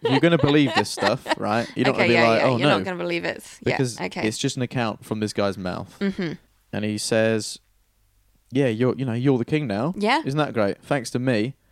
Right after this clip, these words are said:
Speaker 1: I killed Saul." And David goes, "Weren't you a bit, bit worried about killing the person that God has anointed to be king?" And he's
Speaker 2: <laughs>
Speaker 1: like, "Pff, not really, no. He, you know, he wanted to
Speaker 2: Yeah,
Speaker 1: die.
Speaker 2: he wants you.
Speaker 1: I went for it."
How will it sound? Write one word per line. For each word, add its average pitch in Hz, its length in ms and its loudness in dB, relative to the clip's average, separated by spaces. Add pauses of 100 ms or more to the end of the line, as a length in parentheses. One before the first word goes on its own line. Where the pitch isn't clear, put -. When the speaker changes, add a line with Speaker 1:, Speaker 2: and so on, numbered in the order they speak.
(160)
Speaker 1:
I 131 140 2
killed 113 280 0
Saul." 147 400 2 (540)
And 120 120 -6
David 139 280 4
goes, 143 300 4
"Weren't 156 200 2
you 156 180 4
a 151 40 4
bit, 147 360 2
bit - 160 0
worried 143 260 4
about 110 320 0 (200)
killing 123 280 0
the 113 60 -2
person 123 420 -2
that 113 200 -4 (380)
God 120 140 2
has 117 100 -2
anointed 120 420 -2
to - 80 -10
be 120 80 0
king?" 135 360 -4 (260)
And 233 100 -6
he's 113 160 -2
Speaker 2:
<laughs> 104 80 4
Speaker 1:
like, 101 160 0
"Pff, - 200 -14
not 104 180 -2
really, 101 240 0
no. 110 240 -2
He, 101 260 -4
you 107 100 -6
know, 98 100 -2
he 117 80 -4
wanted 113 240 -2
to - 80 -10
Speaker 2:
Yeah, 208 40 -4 (220)
Speaker 1:
die. 190 60 -2
Speaker 2:
he 160 80 -6
wants 196 240 -6
you. 240 200 0
Speaker 1:
I 220 40 2
went 135 180 0
for 104 180 0
it." 104 120 -2